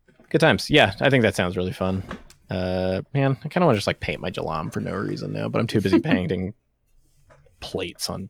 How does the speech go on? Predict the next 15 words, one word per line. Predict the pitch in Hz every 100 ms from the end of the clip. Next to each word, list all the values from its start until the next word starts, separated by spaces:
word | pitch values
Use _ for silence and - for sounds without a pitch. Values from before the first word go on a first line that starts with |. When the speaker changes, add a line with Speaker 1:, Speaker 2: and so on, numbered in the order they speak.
| _
Speaker 1:
knights. | 98 87 87 - - - -
Speaker 2:
<laughs> | - - 98 - 370 349 113
Speaker 1:
Uh, | 104 95 90 -
Speaker 2:
My | 117 123
fault. | 104 95 -
I'll | 92
Speaker 1:
my | 92 90
Speaker 2:
take |
Speaker 1:
life | -
Speaker 2:
it. |
Speaker 1:
now. | 95 - _ _ _ _
You | 92
know? | 92 104 _ _ _ _ _ _ _
Speaker 2:
I | - 147
Speaker 1:
Anyway. | 110